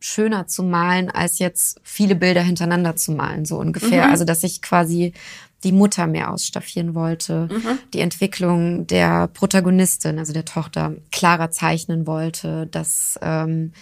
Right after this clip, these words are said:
Speaker 1: gewisse Themen, Formen, Farben, <laughs>
Speaker 2: Ja, ja,
Speaker 1: die da ja
Speaker 2: total.
Speaker 1: alle irgendwie
Speaker 2: Ja.
Speaker 1: so drin vorkommen und wichtig sind,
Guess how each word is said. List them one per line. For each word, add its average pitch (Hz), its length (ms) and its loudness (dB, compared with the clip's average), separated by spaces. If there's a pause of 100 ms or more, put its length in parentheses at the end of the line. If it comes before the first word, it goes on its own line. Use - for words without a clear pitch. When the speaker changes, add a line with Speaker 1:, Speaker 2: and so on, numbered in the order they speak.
(320)
Speaker 1:
gewisse 170 880 -2
Themen, 170 920 0
Formen, 170 1000 2
Farben, 190 720 2 (120)
<laughs> - 120 2
Speaker 2:
Ja, 269 320 6 (180)
ja, 339 160 6
Speaker 1:
die 247 100 4
da 220 120 6
ja 214 120 8
Speaker 2:
total. 233 120 8
Speaker 1:
alle 233 180 4
irgendwie 208 280 0
Speaker 2:
Ja. 233 180 4
Speaker 1:
so 220 60 4
drin 220 160 2
vorkommen 247 420 2
und 208 140 -2
wichtig 220 400 -4
sind, 185 240 -2